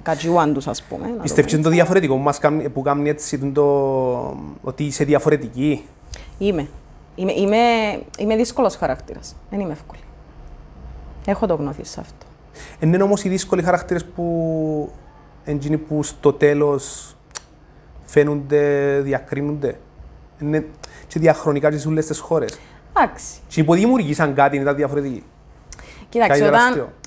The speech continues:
Speaker 1: εν τούτον που λέμε και με τη νέα γενιά, εγώ δεν ήβρα τίποτε έτοιμο, καταρχήν. Ούτε ο παπάς μου ήταν δικηγόρος, ούτε η μαμά μου δικηγόρος, μόνη μου έφτιαξα το επάγγελμα. Επέρασα για να καταλάβεις στο Πανεπιστήμιο Κύπρου πρώτη δημοσιογραφία.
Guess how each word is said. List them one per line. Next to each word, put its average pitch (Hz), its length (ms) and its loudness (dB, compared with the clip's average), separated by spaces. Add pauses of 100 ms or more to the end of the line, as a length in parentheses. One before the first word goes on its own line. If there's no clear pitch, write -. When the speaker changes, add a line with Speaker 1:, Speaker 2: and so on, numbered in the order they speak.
(100)
Speaker 1:
εν 196 180 -6
τούτον 226 240 0
που 208 60 -2
λέμε 196 180 0
και 226 120 -2
με 240 100 2
τη 214 60 0
νέα 180 180 -2
γενιά, 160 400 -2
εγώ 160 120 -2
δεν 247 100 6
ήβρα 262 200 2
τίποτε 208 300 -2
έτοιμο, 156 300 -2 (300)
καταρχήν. - 400 -8 (580)
Ούτε 208 160 2
ο - 20 6
παπάς 180 220 6
μου 175 60 -6
ήταν 170 140 0
δικηγόρος, 175 320 -2
ούτε 220 80 -6
η 214 40 -2
μαμά 202 180 -4
μου 202 80 -4
δικηγόρος, 208 280 -2
μόνη 277 140 4
μου 240 60 2
έφτιαξα 170 480 -2
το 139 60 0
επάγγελμα. 294 440 2 (260)
Επέρασα 254 400 6
για 277 100 2
να 302 100 2
καταλάβεις 254 640 2
στο - 140 -4
Πανεπιστήμιο 196 540 -2
Κύπρου 226 280 -2
πρώτη 233 220 2
δημοσιογραφία. 208 720 0